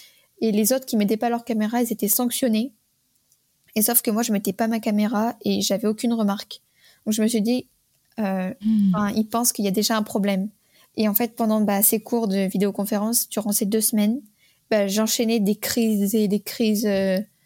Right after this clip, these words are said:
Speaker 1: on va dire, de boulimie, euh, que, bah, je mangeais pas les aliments. Enfin, c'était vraiment horrible pour moi. Enfin, j'arrive même pas à décrire, euh, comment c'était horrible.
Speaker 2: Hmm.
Speaker 1: Enfin,
Speaker 2: Hmm.
Speaker 1: j'ai, j-, la, le soir, quand je me broche-, brossais les dents, j'avais, euh,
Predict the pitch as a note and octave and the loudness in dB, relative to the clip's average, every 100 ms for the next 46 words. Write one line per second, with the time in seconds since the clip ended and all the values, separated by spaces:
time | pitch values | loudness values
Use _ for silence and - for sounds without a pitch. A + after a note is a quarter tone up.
0 | _ _ - G3+ G3+ G#3 F#3+ G#3+ F#3+ A#3+ | _ _ -2 0 0 2 2 2 2 2
1 | A#3+ A3 A3 B3+ _ _ _ _ _ _ | 4 2 0 -4 _ _ _ _ _ _
2 | - G3+ G3 F#3+ F#3 A3 F#3+ F3+ G3 G3+ | -2 0 2 0 -2 0 0 0 0 0
3 | G3+ G#3+ A3 F#3 A#3+ A#3 A3+ G#3 G3 G3+ | 0 2 0 0 0 0 0 0 0 0
4 | G3 G3 G#3 B3 - - - A3 A3+ G#3+ | 0 2 0 -4 -16 -14 -4 0 0 0
5 | G3+ G#3+ G#3+ - A#3 A3+ A3+ G#3 G#3 G#3 | 0 0 0 0 0 0 -2 -2 -2 -2
6 | G#3 G#3 F#3+ F#3+ G3 G#3 A#3 G3+ A3 - | 0 0 0 0 0 0 2 0 0 -2
7 | G#3+ G3 F#3 G3 G3+ - G#3+ - B3+ A#3 | -2 0 -2 -2 -4 -4 -6 -2 -2 4
8 | A3 G3 F#3 F3 E3 D#3+ G#3 G#3 G#3 G3 | 6 8 8 6 2 -2 -2 0 2 4
9 | - G#3 G3+ - - - - A3+ A3+ G#3+ | 2 0 -2 -2 -6 -12 -2 2 4 4
10 | G#3+ A3 - A#3+ A#3+ B3 A#3 G#3+ G#3 G#3 | 4 4 2 2 0 0 -2 0 -2 -2
11 | A#3+ - - G#3 A#3 A#3 A#3+ A3 G#3+ C4 | -4 -4 -4 -2 0 0 0 0 0 -4
12 | - - - _ _ A#3+ G#3+ G#3 G#3+ G3+ | -12 -20 -20 _ _ -2 0 2 2 2
13 | F#3+ F#3+ F#3+ | 2 2 0